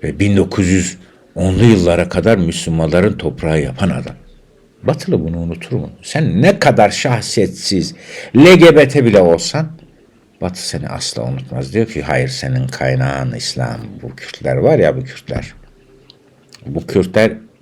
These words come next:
dini ilimde İslami ilimleri hep taşıdılar. Bu Kürtler Selçuklu'da devlette görev aldılar. Bu Kürtler Osmanlı'da devlette görev aldılar. Bu Kürtler Osmanlı padişahlarının kayınpederi oldu.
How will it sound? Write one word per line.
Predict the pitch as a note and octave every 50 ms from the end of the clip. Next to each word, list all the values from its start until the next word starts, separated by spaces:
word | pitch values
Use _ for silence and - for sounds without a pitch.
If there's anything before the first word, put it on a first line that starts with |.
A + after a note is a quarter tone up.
| D2+
dini | D#2+ E2+ E2+ D#2+ E2 D#2 B1+ - - - _ _ _ _ -
ilimde | E2+ D#2+ D2 D2+ C#2+ C2+ - -
İslami | - - - - D#2 C#2+ D#2 E2+ D2+
ilimleri | C#2+ D2 C#2+ C#2 C2+ C#2 C#2 C2
hep | C2 C2+ - -
taşıdılar. | - - - - - - - - - - - - - _ _ _ - - - - - - - - - - -
Bu | A2+
Kürtler | A2 - B2 A2 - B2 B2+ B2+ A#2
Selçuklu'da | A#2 - - F2+ F#2 F2+ - G2+ F#2 - - F#2 F2+ F2+ F2 E2+ - - - - _ _ _ _ _ -
devlette | D2+ D#2 E2 D#2+ D2+ D2 D2+ C#2+ - D2 D2
görev | C#2 C2+ C2+ C2+ C2 B1+
aldılar. | B1 A#1 B1 B1+ B1+ B1+ C2+ C#2+
Bu | E2+
Kürtler | E2+ - G#2 F#2+ - - A2+ A2
Osmanlı'da | G#2+ G#2+ F2+ F2+ - - E2+ E2+ E2+ D#2 E2+ D#2+ C#2
devlette | D2 C#2+ C#2 C#2+ C2+ B1+ B1+ - D2+
görev | C2 C2 C2 C#2 C2+ B1+
aldılar. | B1 G1+ G#1+ A#1+ - - - - -
Bu | - G#2 -
Kürtler | - E3+ C#3+ C3 - E3
Osmanlı | C3 A2 G#2 G2+ - B2+ A2+ G#2 -
padişahlarının | - G2 F#2 F2+ - - F#2 F2 F#2 F2+ F2
kayınpederi | F2+ - F2+ F2 F2 - F2 D#2+ E2 D2+
oldu. | D#2 D2+ D2 C#2+ C#2+